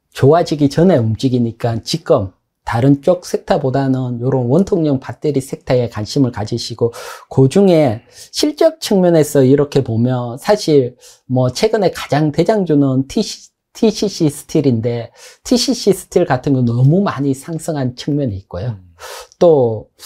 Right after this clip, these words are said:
Speaker 1: 음, 이천이십이 년보다 이천이십삼 년 영업이익이 한 칠십사 프로 급감을 했는 측면이 있고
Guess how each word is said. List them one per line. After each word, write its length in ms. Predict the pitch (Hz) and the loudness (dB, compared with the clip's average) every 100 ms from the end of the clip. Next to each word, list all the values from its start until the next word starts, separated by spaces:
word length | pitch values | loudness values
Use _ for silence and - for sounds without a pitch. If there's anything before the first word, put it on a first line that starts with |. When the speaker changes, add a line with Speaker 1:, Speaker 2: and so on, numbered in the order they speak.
| - _ - | -20 _ -8
Speaker 1:
음, 320 | 127 123 120 110 - | -4 -2 -2 -4 2
이천이십이 720 | 170 185 254 170 180 165 175 | 2 2 0 0 -4 -2 0
년보다 440 | 180 156 135 127 | 2 2 2 2
이천이십삼 840 | 131 135 - 180 147 - - 151 147 | 2 2 0 0 0 -4 -4 -2 0
년 560 | 143 139 135 123 117 | 0 0 -2 -2 2
영업이익이 560 | 131 196 160 135 123 123 | 4 4 4 2 0 -2
한 200 | 135 127 | -4 -6
칠십사 640 | - 233 - 233 - 185 | -4 -4 -4 -12 -10 -10
프로 380 | - 151 123 - | -2 0 0 -2
급감을 520 | - 151 202 180 139 | -6 -4 -2 -4 -2
했는 260 | 123 120 113 | -2 -2 -6
측면이 420 | - 127 123 98 | -8 -8 -6 -8
있고 400 | 87 - 98 | -10 -10 -10